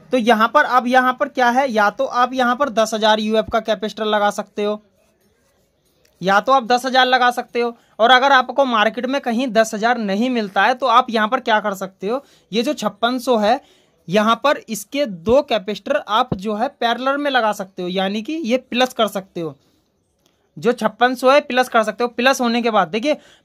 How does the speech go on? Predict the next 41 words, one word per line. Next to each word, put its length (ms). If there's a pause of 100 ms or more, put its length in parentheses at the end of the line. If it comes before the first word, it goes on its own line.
(140)
पैरेलल 400
अगर 280
कभी 260
कैपेसिटर 500
को 100
हम 180
करते 280
हैं 160
तो 120
वहाँ 200
पर 240
एमएफ़डी 420
हमारी 300
डबल 280
हो 80
जाती 340
है, 140 (260)
यानी 300
कि 60
अगर 200
ये 80
छप्पन 420
सौ 160
यू-, 220
यूएफ़ 400
है 140 (300)
तो 100
कम 200
से 140
कम 160
वो 120
दस 240
हज़ार 260
तक 160
पहुँच 240
जाएगा 420
हमें 340 (160)
पैरेलल 400
में 160
करने 340
से। 200